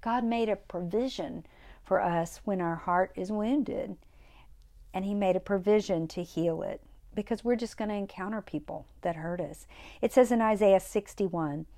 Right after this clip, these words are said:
and this is Jesus' job description, "The Spirit of the Sovereign Lord is upon me, because the Lord has anointed me to proclaim good news to the poor. He sent me to bind up the brokenhearted, to proclaim freedom from the captives,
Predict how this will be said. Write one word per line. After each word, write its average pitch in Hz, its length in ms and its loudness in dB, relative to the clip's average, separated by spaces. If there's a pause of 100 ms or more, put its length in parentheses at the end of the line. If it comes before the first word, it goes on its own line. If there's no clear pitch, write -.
(720)
and 190 160 0
this 226 160 0
is 208 120 -2
Jesus' 185 440 -4
job 170 360 2
description, 240 640 -2 (200)
"The 196 80 -4
Spirit 262 600 6 (100)
of 175 120 2
the 180 100 0
Sovereign 196 460 2
Lord 170 300 2
is 165 140 2
upon 165 420 -4
me, 147 300 0 (640)
because 175 360 -4
the 170 120 0
Lord 175 380 4
has 233 200 -2
anointed 190 480 -2
me 160 220 -2
to 135 80 -2
proclaim 165 520 -4
good 196 240 2
news 233 300 0
to - 160 -2
the 190 100 -4
poor. 151 440 -6 (600)
He 233 120 -2
sent 226 220 0
me 214 140 0
to 185 80 4
bind 175 420 4
up 233 160 4
the 262 80 2
brokenhearted, 214 840 0 (640)
to 202 140 -2
proclaim 170 480 -4
freedom 180 420 -2
from 233 200 0
the 269 100 2
captives, 170 760 -2